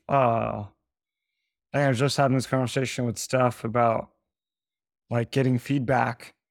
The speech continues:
on my leadership at a, a retreat I just came back from, and I could remember all of the constructive feedback or the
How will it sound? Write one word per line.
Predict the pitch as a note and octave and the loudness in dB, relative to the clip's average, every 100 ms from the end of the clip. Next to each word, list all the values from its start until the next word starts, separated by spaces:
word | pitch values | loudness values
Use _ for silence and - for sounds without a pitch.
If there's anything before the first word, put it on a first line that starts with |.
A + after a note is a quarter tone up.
| _ _ _ _ _ B2+ | _ _ _ _ _ -2
on | C3 | 2
my | B2 A#2+ | 4 2
leadership | B2+ B2+ B2 C3 B2 - | 2 0 -2 -2 -2 0
at | B2 | 0
a, | A#2 A2 G#2 - _ _ _ _ _ _ _ _ - | 2 0 -4 -12 _ _ _ _ _ _ _ _ -6
a | C3 - B2 | -4 -4 -6
retreat | A#2+ A#2 E3 D3 | -6 -2 0 2
I | B2+ | 2
just | A#2 A#2 | -2 -4
came | B2+ | -2
back | A#2 A2+ - | 0 -2 -4
from, | B2 A2+ | -6 -6
and | A2+ G#2+ G#2 _ _ _ _ _ _ _ - | -8 -8 -8 _ _ _ _ _ _ _ -4
I | C3+ | -2
could | C#3 | 0
remember | B2+ B2+ C#3+ C3+ C3 | 2 4 4 4 6
all | C3 C3+ | 6 6
of | C3 A2+ | 4 2
the | A#2+ G#2+ | 0 0
constructive | - A#2+ - D3 - C3 G#2 | -4 -4 2 0 2 -4 -4
feedback | - A#2 A#2+ A2+ A2+ - | -4 -4 -2 -2 -2 -4
or | A#2 A2+ | -4 -2
the | A2 G#2+ G#2 | -2 -2 -4